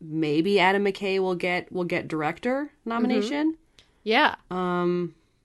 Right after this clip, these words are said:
Speaker 2: And maybe Best
Speaker 1: well,
Speaker 2: Picture
Speaker 1: I'm, I'm
Speaker 2: nomination.
Speaker 1: think-, I'm thinking about this very critically right now. Um, t-, m-, m-, yeah,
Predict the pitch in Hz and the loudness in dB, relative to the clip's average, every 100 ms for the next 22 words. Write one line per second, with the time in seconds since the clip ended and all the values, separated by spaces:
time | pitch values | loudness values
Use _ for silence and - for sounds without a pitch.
0 | _ _ 208 220 214 240 226 226 - 165 | _ _ 2 2 2 0 2 2 0 -2
1 | 147 180 175 165 165 160 - 185 175 175 | 0 2 0 0 -2 -4 -6 -16 -6 -4
2 | 165 170 165 185 180 165 156 147 147 151 | -4 -6 -2 0 2 2 0 -2 -6 -4
3 | 160 156 147 165 147 131 120 - 123 - | -2 -2 -4 -6 -6 -6 -6 -8 -10 -14
4 | - - 165 165 165 165 160 160 160 _ | -16 -6 -2 0 0 0 0 -2 -6 _
5 | _ _ _ _ _ _ _ _ _ _ | _ _ _ _ _ _ _ _ _ _
6 | _ _ _ _ 156 - - 170 170 - | _ _ _ _ -20 -20 -18 -10 -8 -6
7 | 175 175 170 165 - | -2 -2 0 -2 -2